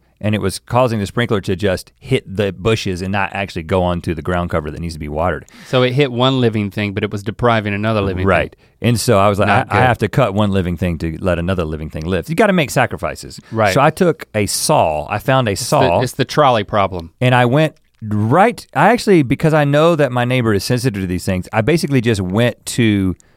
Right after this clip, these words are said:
Speaker 1: where the property line is and I just cut the limbs at approximately where the property line is so that, you know, I, this,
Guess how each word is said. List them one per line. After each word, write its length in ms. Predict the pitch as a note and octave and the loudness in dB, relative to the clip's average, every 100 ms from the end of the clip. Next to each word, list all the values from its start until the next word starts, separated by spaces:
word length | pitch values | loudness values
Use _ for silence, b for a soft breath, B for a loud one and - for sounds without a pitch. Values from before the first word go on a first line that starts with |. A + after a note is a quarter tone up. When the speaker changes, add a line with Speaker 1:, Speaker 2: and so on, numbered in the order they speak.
| b _ - | b _ -8
Speaker 1:
where 200 | A2 B2+ | 0 0
the 80 | A2+ | 2
property 380 | - G#3+ - B2+ | 2 2 2 0
line 240 | A2 G2+ | 2 2
is 300 | G2 F#2+ F2+ b b | 0 -2 -4 b b
and 140 | - B2 | 0 2
I 60 | |
just 300 | B2 A#2 - | 4 2 0
cut 300 | - - F#3 - | -6 0 0 2
the 180 | A2+ | 0
limbs 540 | A2 A2+ G#2 F#2 F#2 - B2 | 2 2 0 -2 -6 -6 -2
at 80 | |
approximately 920 | A#2 - - D3 C3 - A#2+ G#2+ G#2 G2 | -2 -2 0 2 2 -2 -6 -4 -2 0
where 140 | F#2+ | 0
the 80 | F2 | -2
property 360 | F#2 F#2+ D#2+ E2 | 2 2 2 -4
line 220 | D#2+ D#2 | -6 -8
is 240 | D#2 E2 - b b | -8 -10 -14 b b
so 180 | - A2 | -2 2
that, 360 | G#2 G2+ F2+ _ _ _ _ - | 4 2 0 _ _ _ _ -10
you 140 | G#2 G2+ | -2 0
know, 120 | F2+ | 0
I, 120 | G2 | 0
this, 420 | G2 G#2 - - | -2 -4 -6 -8